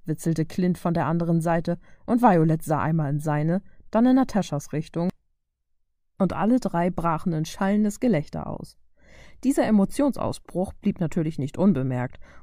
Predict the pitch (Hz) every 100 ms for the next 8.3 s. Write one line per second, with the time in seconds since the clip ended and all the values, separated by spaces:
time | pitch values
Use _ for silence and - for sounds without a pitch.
0 | - 214 233 202 208 226 233 - 185 170
1 | - 180 - 147 151 165 160 208 160 156
2 | 156 151 143 - 175 196 - - - 175
3 | 156 - - 240 - 175 151 143 156 -
4 | - - - 175 170 160 165 156 147 143
5 | 147 180 - 165 180 - 226 220 - 202
6 | 190 - 196 - 131 135 - 156 165 214
7 | 190 131 147 202 - 160 - - - -
8 | 117 -